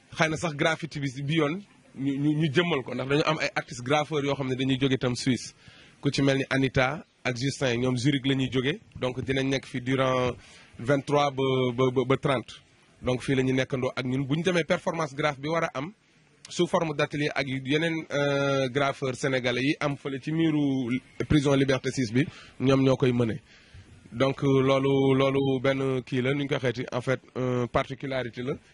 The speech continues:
ndax daaw ñu travailler ak l'ambassade, n'est-ce pas, de la Suisse. Bu loolu weesoo, am na sax suñu yeneen xarit yoo xamante ne ni ñi ngi France, donc ñëw nañ pour festival bi. Y en a d'autres qui sont du côté de Hong Kong, waxoon nañ ni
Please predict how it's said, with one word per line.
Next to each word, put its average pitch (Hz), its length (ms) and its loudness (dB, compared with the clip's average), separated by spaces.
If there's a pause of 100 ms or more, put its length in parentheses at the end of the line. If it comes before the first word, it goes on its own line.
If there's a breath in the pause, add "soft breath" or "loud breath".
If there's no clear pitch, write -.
(140 soft breath)
ndax 123 220 0
daaw 131 220 0
ñu 127 220 0
travailler 123 460 -2
ak 117 140 -12
l'ambassade, 120 420 -8
n'est-ce 120 160 -10
pas, 117 140 -2
de 113 80 0
la 113 160 4
Suisse. 110 280 -6 (420 loud breath)
Bu 135 100 4
loolu 151 220 4
weesoo, 147 260 0
am 143 140 0
na 131 60 2
sax 143 180 -2
suñu 135 160 -2
yeneen 127 160 4
xarit 127 280 0
yoo 127 140 0
xamante 123 340 -4
ne 123 140 2
ni 123 340 4
ñi 123 140 2
ngi 123 120 4
France, 123 420 0 (180)
donc 120 220 -6
ñëw 123 200 -2
nañ 120 140 -2
pour 117 140 -6
festival 117 420 2
bi. 120 80 2
Y 123 80 4
en 120 80 4
a 117 80 4
d'autres 123 400 2
qui 127 140 2
sont 123 180 4
du 117 160 0
côté 123 240 0
de 113 80 4
Hong 117 240 2
Kong, 127 240 -2 (280 loud breath)
waxoon 117 300 0
nañ 117 160 0
ni 113 500 -2